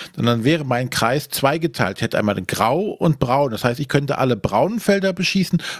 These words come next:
und alle grauen Felder beschießen. Sprich, es ist zu keinem Zeitpunkt eine Diskussion, kann ich, habe ich eine Sichtlinie zu dem Gegner oder nicht, sondern es ist ganz klar, wenn ich dieses, auf diesem Feld stehe und du stehst auf dem anderen, dann kann ich dich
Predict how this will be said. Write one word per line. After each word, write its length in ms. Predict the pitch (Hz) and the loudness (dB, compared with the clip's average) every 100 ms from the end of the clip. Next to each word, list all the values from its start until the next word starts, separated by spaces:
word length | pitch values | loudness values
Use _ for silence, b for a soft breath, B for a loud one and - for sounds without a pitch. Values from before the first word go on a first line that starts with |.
| B | B
und 160 | 175 - | 0 2
alle 180 | 175 | 2
grauen 340 | 156 127 127 135 | 2 2 2 0
Felder 220 | 127 107 | 0 0
beschießen. 480 | 117 - 110 - 107 B B B | 0 0 0 -2 -6 B B B
Sprich, 380 | - - 175 - B B | -2 2 0 -2 B B
es 220 | - 135 - | -2 0 -2
ist 400 | - 165 - - | 0 0 2 0
zu 100 | 156 | 0
keinem 540 | - 151 165 233 240 | 0 -2 0 -2 -4
Zeitpunkt 560 | - 175 185 - 214 202 | -2 0 0 0 -2 2
eine 180 | 156 147 | 2 2
Diskussion, 840 | 156 - 143 - 156 175 196 - | 0 2 0 2 0 0 -4 -6
kann 240 | - 151 180 | -2 0 0
ich, 160 | 180 | 0
habe 140 | 165 165 | 0 2
ich 80 | |
eine 100 | 147 | 0
Sichtlinie 480 | 113 196 - 208 185 | 2 2 2 2 2
zu 80 | 175 | 2
dem 140 | 175 | 0
Gegner 260 | 156 160 156 | 2 0 0
oder 80 | 127 | 0
nicht, 160 | 175 | 2
sondern 200 | 156 131 | 2 2
es 100 | 120 | 0
ist 100 | 107 | 0
ganz 320 | 104 147 220 - | 2 0 0 -2
klar, 320 | 151 151 160 | 0 0 0
wenn 80 | 135 | -4
ich 80 | |
dieses, 320 | 123 110 107 - | -2 -2 -2 -2
auf 160 | - | -2
diesem 220 | - 92 | 0 -2
Feld 180 | - 95 | 2 2
stehe 380 | - 180 180 180 B B B B | 2 2 2 -2 B B B B
und 180 | 123 120 | 0 2
du 80 | 131 | 2
stehst 200 | 135 - | 2 -2
auf 80 | - | -2
dem 140 | 107 | 0
anderen, 480 | 123 131 123 123 120 B B | 0 2 0 -2 -4 B B
dann 160 | 107 | 0
kann 340 | 92 113 113 120 | 2 0 0 -2
ich 140 | 131 | -2
dich 300 | - 127 - | 0 -2 -2